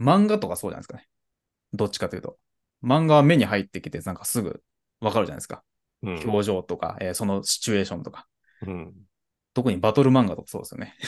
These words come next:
Speaker 1: <laughs> 誰がどの位置で戦ってるとかっていうのは、
Speaker 2: まあまあ、
Speaker 1: 視覚的に入って自分で考えなくてもわかるけれども、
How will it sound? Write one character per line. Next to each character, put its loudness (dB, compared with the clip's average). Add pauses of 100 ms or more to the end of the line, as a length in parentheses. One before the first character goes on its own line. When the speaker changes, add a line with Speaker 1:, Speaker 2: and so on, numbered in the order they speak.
Speaker 1:
<laughs> -16
誰 2
が 2
ど 0
の 0
位 -4
置 -14
で -6
戦 -6
っ -4
て -10
る -10
と -10
か -6
っ -4
て -2
い -2
う -2
の -2
は、 -2
Speaker 2:
ま -8
あ -4
ま -6
あ、 -8
Speaker 1:
視 -10
覚 4
的 4
に 8
入 4
っ 0
て 2
自 -4
分 2
で 2
考 -4 (200)
え 0
な -6
く -20
て -4
も 0
わ -4
か 0
る -6
け -10
れ -8
ど -10
も、 -4